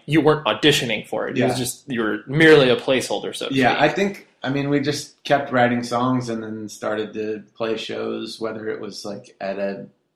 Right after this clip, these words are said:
Speaker 2: community center or, like, some dude's garage.
Speaker 1: Right.
Speaker 2: Or, um,
Speaker 1: Yeah, I distinctly remember seeing you guys at, like, an Irvine community center. I think that was one of the first times that I had met all of you collectively was at a random, like, I wanna say it was with Slick Shoes.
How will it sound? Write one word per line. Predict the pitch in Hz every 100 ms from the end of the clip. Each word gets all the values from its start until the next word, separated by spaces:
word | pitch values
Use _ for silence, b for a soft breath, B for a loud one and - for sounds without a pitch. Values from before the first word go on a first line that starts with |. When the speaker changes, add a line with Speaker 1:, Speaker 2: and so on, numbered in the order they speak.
| _
Speaker 2:
community | - 107 107 110 107 110
center | - 104 107 104 98
or, | 95
like, | 95
some | - 104 104
dude's | 98 101 101 98
garage. | 95 95 95 95 95 98 104
Speaker 1:
Right. | 101 107
Speaker 2:
Or, | - _ _ _ _ _ -
um, | 50 - - - - -
Speaker 1:
Yeah, | 117
I | 113
distinctly | 131 - 175 165 170
remember | 156 131 127 123
seeing | 117 127 113
you | 113
guys | 110 107 104 104
at, | 90
like, | 107 113
an |
Irvine | 98 107 107 107
community | - 110 104 101 107
center. | - 107
I | 110
think | 156
that | 165
was | 135
one | 139
of | 117
the | -
first | 127 120
times | - 113 110 110
that | 110 101 -
I | 98 98 110 _ _ _ _
had | - 110 110
met | 110 -
all | 123 123
of | 110
you | 113
collectively | 120 123 107 107 110 104 101
was | 110 107
at | 107
a | 101
random, | 101 107 107 107 107
like, | 107 -
I | 135
wanna | 139
say | 123
it | 117
was | -
with | 113
Slick | - - 120
Shoes. | - 98 82 -